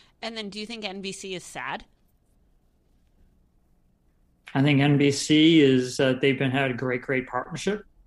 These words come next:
Speaker 2: from it. I mean, stuff like this happens. I, I don't know if they thought that, uh, that there were viable,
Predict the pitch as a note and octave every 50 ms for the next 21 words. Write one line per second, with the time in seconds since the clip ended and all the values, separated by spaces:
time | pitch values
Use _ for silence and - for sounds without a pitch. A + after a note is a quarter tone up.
0 | _ _ _ _ _ - - D#3 E3 F3+ G3 - - - D3 C3+ C3+ C3 C3 C3
1 | - - D#3+ D3 - - D#3 C#3+ C#3 - D3 C#3+ C#3 - C#3 C#3 D3 D3+ - G3+
2 | G#3 G3+ F#3+ F#3 - - C#3 C#3+ - C#3 C3 B2+ D3 C#3+ C#3+ C#3 C3 - - C#3
3 | C3 C3 - C#3+ B2+ C3 C#3 - - C#3+ C3 B2+ B2+ - - - - C#3+ C3+ B2+
4 | B2+ A#2+ B2+ B2+ A#2+ A#2+ C3+ C3 C3 B2+ B2 A#2+ A#2+ A#2+ A#2+ B2 B2+ C3 B2+ C3
5 | C3 B2+ B2+ -